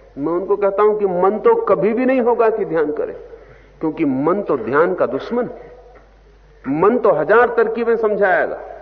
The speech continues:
कि मत करो, कि ये तुम क्या कर रहे हो, ये पागलपन है, कि चुप होने से क्या होगा, कि सोचोगे नहीं तो भटक जाओगे, कि अपनी बुद्धि को संभालो, अपने तर्क को बचाओ।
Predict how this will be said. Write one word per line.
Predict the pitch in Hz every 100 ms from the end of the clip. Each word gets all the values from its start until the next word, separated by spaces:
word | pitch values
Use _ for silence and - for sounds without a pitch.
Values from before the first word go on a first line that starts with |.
| - -
कि |
मत | 147 151 -
करो, | 127 - - - - - - _ _ - - - _ -
कि | 175
ये |
तुम | 185 202
क्या | 196 208
कर | 226 214
रहे | 190
हो, | 175 147
ये | 139
पागलपन | - 127 131 170 - -
है, | - - - - - _ _ -
कि |
चुप | 143 180 156 147
होने | 190 202
से | 180
क्या | 165 165
होगा, | 202 190 - - - - - - - -
कि |
सोचोगे | 139 - 175 180 202 208
नहीं | 214 220
तो | - 175 - - -
भटक | 123 170
जाओगे, | 170 190 190 - - - - - - -
कि | 156
अपनी | 170 196
बुद्धि | 165 165 160 208
को | 208
संभालो, | 202 185 170 208 226
अपने | 202 - - 175
तर्क | 165 - 185 196 -
को | 185
बचाओ। | 180 185 202 208 - -